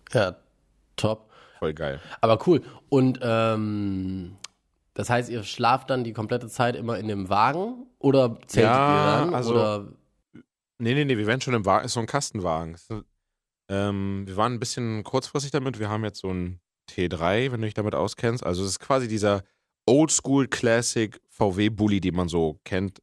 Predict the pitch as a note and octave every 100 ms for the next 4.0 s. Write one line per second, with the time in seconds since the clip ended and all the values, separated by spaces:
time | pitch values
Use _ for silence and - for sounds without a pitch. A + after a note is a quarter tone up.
0 | - D2+ - F2 F#2 F2 F2 E2+ - D2
1 | - _ _ _ - G2 - G#2+ C3 -
2 | A#2 G#2 G#2 - F2+ A2 - E2+ D#2 D#2
3 | D2+ E2+ D#2+ F2 - - D2 D#2+ E2 F2+